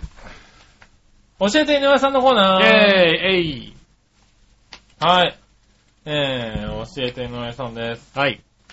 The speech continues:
Speaker 1: こちらはですね、えー、何でもご存知の井上さんに質問ですが、
Speaker 2: はい。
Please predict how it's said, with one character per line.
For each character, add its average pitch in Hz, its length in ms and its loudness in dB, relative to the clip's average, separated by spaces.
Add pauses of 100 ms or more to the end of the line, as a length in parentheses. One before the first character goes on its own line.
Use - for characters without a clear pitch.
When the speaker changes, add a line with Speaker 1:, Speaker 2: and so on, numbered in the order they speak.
(500)
Speaker 1:
こ 123 100 -10
ち 120 140 -10
ら 120 120 0
は 120 120 0
で 107 140 -8
す 101 100 -16
ね、 117 380 -10 (1600)
え 92 840 -10 (460)
ー、 - 20 -2
何 247 140 2
で 277 60 4
も 254 160 8
ご 247 120 2
存 233 40 -2
知 - 20 0
の 175 140 0
井 165 160 0
上 165 80 0
さ 160 100 -2
ん 156 40 -4
に 151 60 -8
質 - 120 -12
問 160 120 -2
で 151 100 -2
す - 80 -8
が、 113 200 0
Speaker 2:
は 196 100 2
い。 131 120 -6